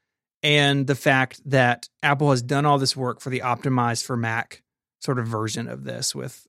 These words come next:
you know, Mac style alerts and password autofill, services menus, all the stuff that these Mac apps get now. I think for a long time, Catalyst will be a viable way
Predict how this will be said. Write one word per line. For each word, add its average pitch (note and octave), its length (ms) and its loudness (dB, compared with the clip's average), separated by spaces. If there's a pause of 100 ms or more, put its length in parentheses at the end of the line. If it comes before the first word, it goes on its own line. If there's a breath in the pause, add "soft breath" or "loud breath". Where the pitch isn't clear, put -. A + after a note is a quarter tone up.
(120)
you C#3 120 -10
know, B2+ 220 -16 (320)
Mac D3 280 0
style C3+ 340 2
alerts B2+ 280 0
and A#2+ 100 -6
password C3+ 380 0
autofill, B2 520 -4
services C3 480 -2
menus, A#2+ 360 -2 (100)
all F#3+ 260 4
the F3+ 120 2
stuff B2+ 500 0
that C3+ 160 -4
these B2+ 160 0
Mac B2+ 220 0
apps C3 280 -4
get C#3 260 0
now. C3 380 -10 (1040)
I D3 140 2
think G3 420 0 (420)
for D#3+ 200 0
a D3+ 60 6
long D3 320 2
time, E3+ 340 0
Catalyst C#3+ 460 2
will C#3 80 0
be C3+ 300 0
a C3+ 160 0
viable B2+ 680 2
way B2 500 0